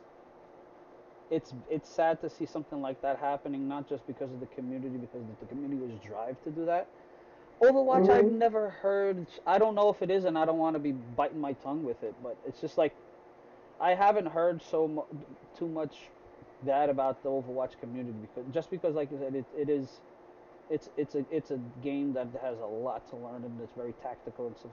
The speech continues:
Speaker 1: So there's, I don't think there's much
Speaker 2: Right.
Speaker 1: room for toxicity in the game.
Speaker 2: Well, I can't tell you I know anything about it, 'cause I don't.
Speaker 1: Hmm.
Speaker 2: You know, I just know my son loves it, and that's all I can say about it. I mean,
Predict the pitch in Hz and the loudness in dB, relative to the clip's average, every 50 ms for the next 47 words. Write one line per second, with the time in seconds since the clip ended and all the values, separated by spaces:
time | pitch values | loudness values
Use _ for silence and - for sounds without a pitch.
0 | - - 143 127 147 143 139 139 - 160 147 160 165 165 151 - 175 165 143 - | -12 -10 -8 -4 -2 -2 -2 -2 0 0 0 2 0 -2 -4 -4 -6 -6 -4 -2
1 | 147 143 131 135 185 185 185 185 - - 127 - 139 143 156 156 151 147 143 135 | -2 -2 2 6 8 10 10 10 10 10 8 6 4 2 2 2 2 2 2 0
2 | 127 - - 127 - - 120 113 - - 113 101 - 110 98 98 92 90 90 78 | -2 -4 -8 -12 -8 -6 -6 -6 -6 -8 -12 -12 -12 -14 -16 -16 -16 -16 -18 -18
3 | 76 78 78 - - - - - - - - - - - - - - - - - | -20 -20 -20 -20 -20 -20 -20 -20 -20 -20 -20 -20 -20 -20 -20 -20 -20 -20 -20 -20
4 | - - - - - - - - - 233 233 233 233 - 233 247 262 285 311 311 | -20 -20 -20 -20 -20 -20 -20 -2 6 10 10 12 12 10 10 8 8 10 10 10
5 | 269 269 240 - 226 226 226 233 226 220 196 202 202 196 202 202 208 214 220 247 | 10 10 10 10 10 12 12 12 12 12 12 10 10 8 8 8 8 8 8 6
6 | 254 269 277 277 - - - - - - 277 277 277 269 - 175 - 151 160 160 | 2 0 -2 -4 -6 -8 -12 -12 -6 0 2 2 2 2 0 -6 -6 -6 -8 -8
7 | - 196 202 - - - - - - - - - 165 143 113 - - - - - | -8 -6 -6 -8 -8 -12 -20 -20 -20 -18 -10 -6 -4 -4 -4 -6 -12 -20 -20 -20
8 | - - - - 185 185 160 123 117 117 - - - 175 180 180 190 190 180 - | -20 -14 -4 2 4 6 6 4 2 -4 -10 -2 4 6 8 8 8 8 6 6
9 | 180 175 175 170 170 165 165 156 151 156 175 180 196 294 254 466 466 - - - | 6 6 6 6 6 2 2 2 4 6 8 8 8 10 10 10 8 8 6 0
10 | - - 170 165 151 151 160 160 165 190 190 - - 175 180 170 170 175 175 170 | -14 -8 -6 -4 -4 -4 0 2 4 4 4 4 4 8 10 10 10 10 8 4
11 | 160 143 - 170 165 165 156 156 151 143 143 - - 156 156 151 151 147 147 147 | 2 0 4 6 8 8 8 6 6 4 4 2 2 0 -2 2 4 4 4 4
12 | 147 | 2